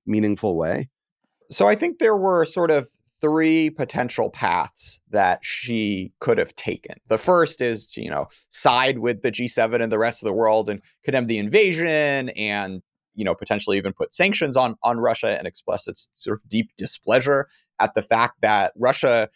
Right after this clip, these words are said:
Speaker 2: is violating many of the sort of core components of Chinese foreign policy, like not interfering in other countries' affairs and, you know, starting in territorial aggrandizement and whatnot.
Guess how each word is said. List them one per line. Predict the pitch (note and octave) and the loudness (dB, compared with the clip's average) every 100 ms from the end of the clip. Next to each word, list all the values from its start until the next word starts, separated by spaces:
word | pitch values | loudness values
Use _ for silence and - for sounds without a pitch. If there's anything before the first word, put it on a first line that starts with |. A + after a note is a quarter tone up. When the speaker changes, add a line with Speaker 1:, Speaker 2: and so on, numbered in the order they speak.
| _ _ | _ _
Speaker 2:
is | C3+ B2 A#2+ A2 | 0 2 2 -2
violating | F#2+ G#2 C#3+ B2+ A#2 A2+ A2 | -2 2 4 4 2 0 -2
many | A2+ B2 A#2 | -4 -2 -2
of | G#2+ | -2
the | G#2+ | -4
sort | - G2 | -4 -4
of | G#2 | -4
core | - B2+ A#2+ A#2+ A2+ - _ - | -2 2 4 4 0 -4 _ -6
components | B2 G2+ A#2+ B2 G#2+ - A2 | -6 0 0 0 -2 -2 0
of | A2+ | 0
Chinese | - G#2 G2+ G2+ | 0 -2 -2 -4
foreign | - G2+ G#2 | -4 -4 2
policy, | G3 G3 D#3 B2+ F#2 | 4 4 2 -4 -4
like | G2 - | -4 -4
not | G2+ G2+ - | -2 -2 -4
interfering | A#2 A2 - C3 B2+ B2+ | -6 -4 0 0 2 2
in | A2 | 0
other | A2+ | 0
countries' | A#2+ C#3+ C#3+ D#3+ D#3 | 0 -2 0 -2 -2
affairs | E3+ E3+ A#3 D#3+ A#2 G#2 - | 0 2 4 4 2 -4 -6
and, | G2+ G#2 G#2 | -2 0 -2
you | G#2 | -6
know, | G2 | -10
starting | - G#2 A#2+ B2+ G#2+ | -6 0 2 2 0
in | A2+ | -6
territorial | A#2 B2 C3 D3+ D#3+ E3 | -2 -2 0 0 2 2
aggrandizement | E3 D#3 D3+ A3 D#3 A2 G#2+ D#2+ - | 0 0 0 2 0 -2 -8 -14 -18
and | - | -16
whatnot. | - - | -14 -12